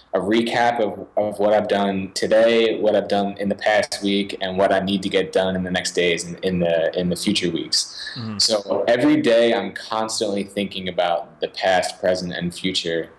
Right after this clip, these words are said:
Speaker 1: Um, and I usually write a lot of stuff down in my notes section on, like, my phone or my
Speaker 2: Mm-hmm.
Speaker 1: computer, and I'll check stuff off. Um,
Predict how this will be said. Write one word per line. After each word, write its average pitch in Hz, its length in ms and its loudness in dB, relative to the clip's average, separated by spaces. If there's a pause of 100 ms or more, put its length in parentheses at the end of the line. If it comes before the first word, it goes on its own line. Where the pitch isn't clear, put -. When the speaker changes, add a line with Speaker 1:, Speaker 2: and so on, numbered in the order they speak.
(120)
Speaker 1:
Um, 85 500 0 (420)
and 101 140 2
I 98 180 0
usually 110 440 2
write 98 180 4
a 90 80 2
lot 92 200 4
of - 80 -2
stuff - 240 0
down 92 200 -2
in 87 80 -4
my 82 100 -2
notes 85 260 -2
section - 420 0
on, 87 140 -2
like, 85 180 -4
my 85 100 -2
phone 92 460 0
or - 80 0
my 165 80 -6
Speaker 2:
Mm-hmm. - 180 -10
Speaker 1:
computer, 202 340 -2 (500)
and 95 80 2
I'll 90 140 2
check - 200 0
stuff - 280 0
off. 123 380 2 (260)
Um, 92 600 -2